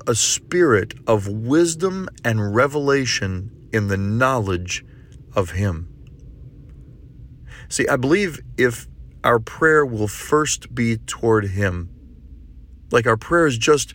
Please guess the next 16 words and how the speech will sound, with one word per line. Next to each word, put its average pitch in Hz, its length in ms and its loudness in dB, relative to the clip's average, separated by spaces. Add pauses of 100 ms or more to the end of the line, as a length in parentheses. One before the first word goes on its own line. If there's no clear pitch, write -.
(920)
just - 280 2
for 165 200 2
him, 135 360 0 (840)
then 135 160 4
we 165 100 2
will 175 80 4
begin 147 300 2
to 131 100 0
see 156 380 2
every 143 260 2
circumstance 123 800 0
and 110 80 -6
situation 131 560 0
in 120 80 -2
this 113 260 -2
life 139 260 2